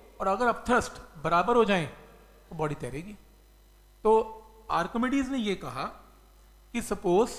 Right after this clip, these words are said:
आपके पास कोई भी एक body, ये रही, और जिसका volume V, ये volume V one और ये volume वी टू ले लेते हैं, चलो,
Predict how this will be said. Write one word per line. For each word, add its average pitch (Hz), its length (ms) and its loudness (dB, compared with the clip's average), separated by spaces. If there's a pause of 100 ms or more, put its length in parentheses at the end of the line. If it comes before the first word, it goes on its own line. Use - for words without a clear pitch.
(720)
आपके 190 260 -2
पास 220 440 2
कोई 220 240 4
भी 254 160 -2
एक 240 140 -2
body, 156 340 -2 (680)
ये 175 160 -4
रही, 180 180 -6 (760)
और 185 60 -4
जिसका 180 280 -2
volume 202 400 0
V, 175 160 -4 (720)
ये 175 180 2
volume 208 320 0
V 185 160 -4
one 202 180 0
और 202 100 0
ये 196 100 -2
volume 196 240 0
वी 180 100 -2
टू 196 100 -4
ले 185 80 2
लेते 170 220 -2
हैं, 160 60 -4
चलो, 180 180 -2